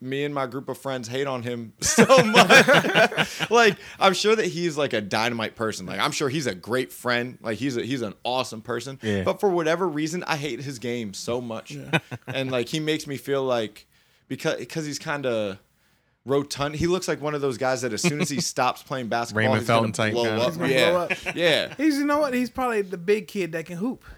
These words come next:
Speaker 1: Right. Yeah.
Speaker 3: And he probably just got slim enough to ball, to make it to the league. But
Speaker 1: I mean, and he's been in the league for a long time, and
Speaker 3: Right.
Speaker 1: now
Speaker 2: Yeah.
Speaker 1: he's an N B A champion.
Speaker 3: I
Speaker 2: Yeah.
Speaker 3: will, I will say that
Speaker 2: N C double A champion too?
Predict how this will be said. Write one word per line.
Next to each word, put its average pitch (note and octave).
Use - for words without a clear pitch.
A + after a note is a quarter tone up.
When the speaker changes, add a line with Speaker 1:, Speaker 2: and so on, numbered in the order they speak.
Speaker 1:
Right. E3
Yeah. C#3+
Speaker 3:
And F3
he F3
probably F#3
just F3
got F3
slim G3
enough F#3+
to E3+
ball, F3
to F3+
make F3+
it E3
to F3
the E3+
league. E3+
But F3
Speaker 1:
I A2+
mean, A#2
and D3+
he's F3+
been F#3+
in F#3
the D#3
league A3+
for C3
a A2
long D3
time, C3
and G2
Speaker 3:
Right. -
Speaker 1:
now G2
Speaker 2:
Yeah. A#2
Speaker 1:
he's A#2+
an C3+
N D3
B F#3
A F#3
champion. -
Speaker 3:
I G3
Speaker 2:
Yeah. G#3
Speaker 3:
will, A#3
I F#3+
will G#3
say D#3+
that D#3
Speaker 2:
N D3+
C D3
double D3
A C#3+
champion D3
too? F3